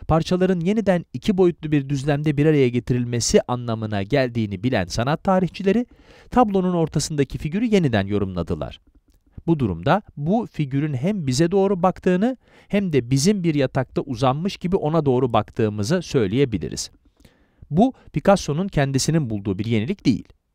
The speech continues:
Matisse ve ondan önce Cézanne'ın da buna benzer yenilikler getirdiğini biliyoruz.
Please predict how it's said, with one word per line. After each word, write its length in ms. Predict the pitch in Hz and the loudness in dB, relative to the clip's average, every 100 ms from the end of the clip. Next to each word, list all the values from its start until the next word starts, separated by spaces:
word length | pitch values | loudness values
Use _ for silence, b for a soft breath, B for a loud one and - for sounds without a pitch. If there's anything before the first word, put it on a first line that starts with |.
| _ b b | _ b b
Matisse 500 | 160 196 - 269 - - _ 143 | 4 4 4 0 0 -8 _ 0
ve 160 | 139 - | 0 0
ondan 320 | 139 165 196 | -4 0 0
önce 380 | 185 170 196 208 b | 0 2 2 2 b
Cézanne'ın 720 | b - 220 160 127 113 104 123 | b 6 6 6 4 2 -2 0
da 180 | 196 180 | 2 0
buna 380 | 131 156 180 120 | -2 0 0 0
benzer 340 | 113 123 175 | 0 2 0
yenilikler 520 | 139 123 120 - 120 | 0 -4 -6 -2 0
getirdiğini 580 | 101 151 127 107 160 190 | 2 2 0 -2 -4 -4
biliyoruz. 500 | 117 87 50 - - | -4 -4 -6 -14 -20